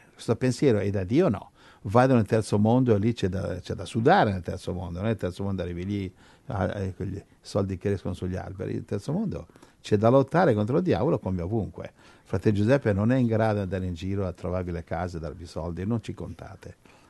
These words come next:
Qualcuno ci contava, non ci contate. Non siamo in grado,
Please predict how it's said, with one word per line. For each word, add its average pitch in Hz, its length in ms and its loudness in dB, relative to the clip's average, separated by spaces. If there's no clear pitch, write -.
Qualcuno 107 340 0
ci 104 140 -6
contava, 117 580 0
non 104 340 0
ci - 140 -14
contate. - 640 -12
Non 117 200 4
siamo 208 300 6
in 151 80 8
grado, 139 600 4